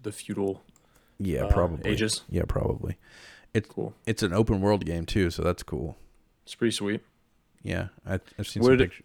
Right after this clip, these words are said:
Speaker 1: what was, what's the most recent Pokemon game on the Switch?
Speaker 2: Sword and Shield, or
Speaker 1: No.
Speaker 2: Pokemon w-, Let's Go
Speaker 1: Go.
Speaker 2: Pikachu?
Speaker 1: Yeah, yeah, that one.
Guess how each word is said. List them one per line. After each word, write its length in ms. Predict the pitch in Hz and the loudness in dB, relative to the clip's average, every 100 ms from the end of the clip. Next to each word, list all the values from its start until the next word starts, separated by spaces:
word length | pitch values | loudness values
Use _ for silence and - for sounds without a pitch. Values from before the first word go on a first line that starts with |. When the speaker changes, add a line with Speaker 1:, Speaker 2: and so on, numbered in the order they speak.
| - | -2
Speaker 1:
what 200 | 123 156 | 2 6
was, 300 | 175 151 - | 4 2 0
what's 280 | 127 143 - | 0 0 6
the 260 | 165 139 | 8 8
most 300 | 113 113 - | 6 4 2
recent 320 | 104 104 101 107 | -2 -2 -4 -6
Pokemon 400 | 104 107 98 98 | -6 -4 -6 -6
game 180 | 95 | -8
on 80 | 95 | -8
the 60 | 98 | -12
Switch? 360 | - 95 - - _ _ | -12 -12 -12 -20 _ _
Speaker 2:
Sword 340 | - - 95 92 | -10 -2 0 0
and 100 | 87 | -2
Shield, 400 | - 120 147 - _ _ _ _ | -2 0 -2 -6 _ _ _ _
or 320 | 107 98 85 101 | -2 2 2 0
Speaker 1:
No. 400 | 101 98 98 98 | -4 -4 -6 -4
Speaker 2:
Pokemon 680 | - 95 98 90 85 85 82 - _ | -4 -2 -2 0 0 -2 -6 -12 _
w-, 100 | 95 - - - | -16 -16 -8 -4
Let's 200 | 95 - | -4 0
Go 240 | 92 87 | 2 2
Speaker 1:
Go. 280 | 110 101 101 | 0 0 2
Speaker 2:
Pikachu? 380 | 104 104 101 101 - _ _ _ | 4 4 2 0 -6 _ _ _
Speaker 1:
Yeah, 140 | 110 113 | 0 4
yeah, 120 | 110 104 | 4 2
that 200 | 101 92 | 0 -2
one. 160 | 95 | -6